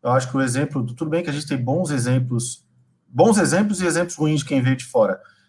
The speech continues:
mas acho que a história do Abel é muito legal, porque ele estuda, ele estudou, ele se importou, ele entendeu a história do Palmeiras, ele usou termos que são importantes no ambiente do Palmeiras, então ele falava, em vez de vamos, ele falava avante,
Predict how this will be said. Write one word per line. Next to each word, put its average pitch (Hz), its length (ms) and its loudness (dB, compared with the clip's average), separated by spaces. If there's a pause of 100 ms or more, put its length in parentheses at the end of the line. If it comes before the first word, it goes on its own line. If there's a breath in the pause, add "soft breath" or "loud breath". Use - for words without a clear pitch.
(120)
mas 127 140 2
acho 147 140 0
que 160 60 -2
a - 20 -2
história 156 280 0
do 147 80 4
Abel 139 200 6
é 135 40 2
muito 156 200 -2
legal, 123 320 2
porque - 160 -10
ele 127 60 -4
estuda, 131 680 -4 (340 loud breath)
ele 123 120 -2
estudou, 131 520 2
ele 123 160 4
se 135 160 -2
importou, 127 680 0 (160 loud breath)
ele 127 160 -2
entendeu 139 440 0
a - 20 2
história 131 320 2
do 123 140 -2
Palmeiras, 127 920 -2
ele 131 160 2
usou 139 340 2
termos 135 440 0
que 131 120 -10
são 131 520 0
importantes 123 800 -2 (140)
no 160 200 2
ambiente 139 420 2
do 123 120 -6
Palmeiras, 117 560 2
então 127 140 -4
ele 107 100 -2
falava, 127 420 2
em - 20 -4
vez 127 180 -2
de 117 100 -8
vamos, 120 340 2
ele 113 100 -4
falava 120 280 0
avante, 131 680 0